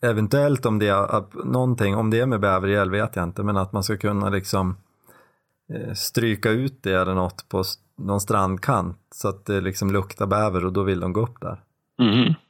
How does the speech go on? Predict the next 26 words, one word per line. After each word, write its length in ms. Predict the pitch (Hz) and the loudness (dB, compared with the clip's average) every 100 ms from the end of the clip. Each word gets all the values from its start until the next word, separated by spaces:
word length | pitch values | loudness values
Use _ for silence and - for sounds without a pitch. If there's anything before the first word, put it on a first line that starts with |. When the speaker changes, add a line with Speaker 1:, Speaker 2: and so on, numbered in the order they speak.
| _ | _
Speaker 1:
Men 100 | 110 | 0
jag 80 | 104 | 2
vet 200 | 123 135 | 2 0
inte, 140 | 92 | 0
det 40 | 98 | 0
här 60 | |
kanske 220 | 123 143 131 | 2 2 2
vi 80 | |
måste, 420 | 120 113 - 110 101 | 2 0 -2 -2 2
det 100 | 107 | 2
här 100 | 139 | 2
kanske 340 | 135 110 107 | 0 0 2
är 200 | 101 95 | 4 4
nyckeln 440 | 98 101 98 107 92 | 4 2 0 -2 -2
till 100 | 98 | 0
framgång. 480 | 98 92 117 101 | 0 0 0 -2
Det 60 | 95 | 2
här 80 | 120 | 2
Speaker 2:
Mm. 120 | 120 | 4
Speaker 1:
kanske 160 | 127 113 | 4 4
vi 60 | |
måste 280 | 98 92 - | 2 -2 -2
luska 340 | 95 95 - | 0 -2 -2
vidare 400 | 98 95 107 107 92 | 0 0 0 -2 -2
i 80 | 90 | -4
till 140 | 95 | -8